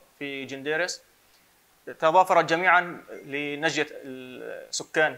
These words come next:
والأهالي في جنديرس. حقيقة كان لهم الأثر الأكبر، مشكورين. الأخوة في الدفاع المدني كان لهم الأثر الأكبر، مشكورين أيضًا جدًا على جهودهم في عمليات البحث والإنقاذ. لم يتلقوا أي دعم،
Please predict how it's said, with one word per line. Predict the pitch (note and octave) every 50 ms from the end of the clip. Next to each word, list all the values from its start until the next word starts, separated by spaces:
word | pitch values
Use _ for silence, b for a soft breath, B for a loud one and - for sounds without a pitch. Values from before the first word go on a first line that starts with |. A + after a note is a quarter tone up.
| - _
والأهالي | C3+ C3 C3+ C#3 D3 D3 C#3
في | C#3+ D3+
جنديرس. | C3+ C#3 D3 C#3+ D#3+ E3+ F3 F3+ - - - _
حقيقة | - D#3+ E3+ F3+ F3+ E3
كان | - F#3+ F3
لهم | F3+ E3 E3
الأثر | D#3 - D#3+ D#3+ D3
الأكبر، | D3+ - D3 - - B2+ A#2+ B2+
مشكورين. | A#2+ - - C3 C#3+ D#3 E3 D#3+ -
الأخوة | D#3 D#3 - E3+
في | D3+ D#3
الدفاع | C#3+ C#3+ E3 D#3
المدني | D3 D3+ D#3+ D#3 D#3 E3 F3 E3+
كان | E3+ _ - D3+ C#3+
لهم | D3 D3 C#3+ D3
الأثر | - D3+ - D3 C#3
الأكبر، | - - D#3+ - D3 C#3 C3 - - _ _ _ _ _ _ _ _ _
مشكورين | - C3 - - D3 D3 D#3 D#3
أيضًا | D3 C#3 C#3 C3+
جدًا | D3 D3+ C#3+
على | C#3 C#3 C#3
جهودهم | C#3 C#3 D#3 D#3 D3+ E3+ E3+
في | E3 - C#3 C#3 C3+
عمليات | C3 C3+ C#3 D3 D3 C#3+
البحث | C3+ B2+ B2+ B2 A2+ D3+ - D#3+ D3 -
والإنقاذ. | C#3 B2+ C3+ C3 - D#3 D#3 D#3+
لم | F3 F3+ F3 E3+
يتلقوا | D#3 D#3+ D#3 D#3 - D3+ C#3 -
أي | E3 D#3+
دعم، | C#3+ D3 C#3+ D3+ D#3 D#3+